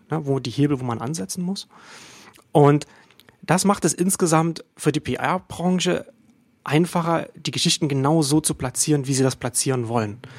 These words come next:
Also um vielleicht noch eine Anekdote zu erzählen, ich war vor ein paar,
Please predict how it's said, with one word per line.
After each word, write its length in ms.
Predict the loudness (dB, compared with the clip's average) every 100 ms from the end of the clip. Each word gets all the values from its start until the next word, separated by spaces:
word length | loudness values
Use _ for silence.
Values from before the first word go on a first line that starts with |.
| -20 -8
Also 160 | -2 0
um 100 | 2
vielleicht 240 | 2 2
noch 60 | 0
eine 100 | -2
Anekdote 480 | -2 -4 -4 -4 -4
zu 100 | -6
erzählen, 280 | -4 -2
ich 180 | 0 0
war 140 | 2 0
vor 240 | 0 0
ein 240 | 0 -2
paar, 400 | -2 0 0 -2